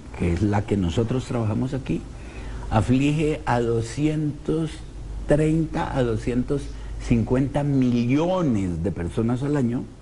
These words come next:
y de ellos se mueren aproximadamente mil doscientos cincuenta a mil quinientos al día. Como quien dice, al día de hoy,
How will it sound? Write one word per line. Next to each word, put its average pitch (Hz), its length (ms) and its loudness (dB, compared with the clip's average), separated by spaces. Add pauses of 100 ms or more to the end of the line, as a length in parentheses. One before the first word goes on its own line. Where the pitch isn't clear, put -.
(680)
y 131 60 4
de 160 160 6
ellos 156 260 2
se 135 120 0
mueren 120 340 2
aproximadamente 107 1080 0 (300)
mil 151 600 2
doscientos 151 800 0
cincuenta 120 760 -2
a 120 100 0
mil 131 360 2
quinientos 135 560 -2 (240)
al 104 180 2
día. 202 260 4 (1400)
Como 92 240 2
quien 104 200 2
dice, 127 320 2
al 90 220 -2
día 113 180 0
de 180 160 2
hoy, 117 280 2